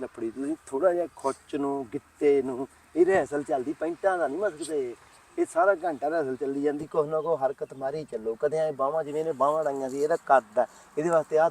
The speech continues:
ਦਾ ਬਹੁਤ ਵਧੀਆ, ਠੀਕ ਹੈ। ਕਿਸੇ ਨੂੰ ਗਿੱਟੇ ਵਾਲਾ ਦਾ ਹੈ, ਕਿਸੇ ਨੂੰ ਦੋ ਨੰਬਰ ਤੋਂ ਖੁੱਚ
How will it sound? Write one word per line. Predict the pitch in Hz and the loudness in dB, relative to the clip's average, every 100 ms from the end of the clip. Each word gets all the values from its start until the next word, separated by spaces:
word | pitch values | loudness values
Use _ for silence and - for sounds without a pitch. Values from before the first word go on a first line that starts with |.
| 139 | 0
ਦਾ | 127 131 | -2 -2
ਬਹੁਤ | 120 143 | -2 -2
ਵਧੀਆ, | 135 131 - - - - - | -2 -4 -6 -8 -20 -20 -2
ਠੀਕ | 147 151 | 2 4
ਹੈ। | 160 - - | 2 0 -2
ਕਿਸੇ | 151 170 | 2 2
ਨੂੰ | 170 | 0
ਗਿੱਟੇ | 135 - 156 143 | -4 -2 2 2
ਵਾਲਾ | 135 135 | 2 -2
ਦਾ | 127 120 117 | -2 0 0
ਹੈ, | 117 107 _ _ | -4 -8 _ _
ਕਿਸੇ | 147 139 | -2 -2
ਨੂੰ | 165 135 | -2 0
ਦੋ | 139 135 | 2 2
ਨੰਬਰ | 131 139 | -2 -4
ਤੋਂ | 135 156 | -4 -6
ਖੁੱਚ | 143 | -8